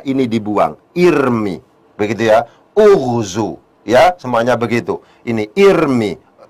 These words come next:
ughzu, dan seterusnya. Ya, begitu. Kapan kemudian mu-, eh, fi'il amar itu adalah mabniun ala hadfin nuni?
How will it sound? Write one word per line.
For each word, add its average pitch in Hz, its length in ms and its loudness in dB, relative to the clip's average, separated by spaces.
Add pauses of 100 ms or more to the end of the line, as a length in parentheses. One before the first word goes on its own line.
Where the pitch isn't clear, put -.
(120)
ughzu, 123 800 0
dan 117 160 -4
seterusnya. 104 640 -6 (240)
Ya, 131 320 2
begitu. 113 400 -6 (560)
Kapan 285 400 2
kemudian 170 560 0
mu-, 175 160 -4
eh, 165 240 2
fi'il 175 400 0
amar 165 320 2
itu 160 160 0
adalah 143 400 2 (240)
mabniun 190 480 0
ala 156 560 4
hadfin 175 800 -2
nuni? 131 400 0